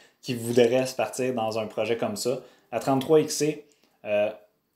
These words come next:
prix des balles, c'est un peu la même chose, là. C'est, j'ai, j'ai magasiné rapidement pour arriver à un prix standard par balle,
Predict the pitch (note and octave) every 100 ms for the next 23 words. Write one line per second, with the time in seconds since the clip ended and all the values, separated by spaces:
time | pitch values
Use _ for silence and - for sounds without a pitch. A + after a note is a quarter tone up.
0 | _ _ _ _ _ - C#3+ C3+ B2 B2
1 | A2+ A#2+ G#2 A#2+ A2 G#2 B2 C#3+ C3+ C#3
2 | C#3 A#2 A2 - A2 G#2+ F#2+ A2 A2+ G#2+
3 | G#2+ A2 A2+ A#2+ A#2+ A#2 - A2+ A#2+ B2
4 | A2+ G2+ G#2 A2+ G#2+ G2+ - A#2+ A#2+ A#2+
5 | A#2+ G#2 G#2 A2+ A2 - A2 G#2 G2+ A2
6 | G#2+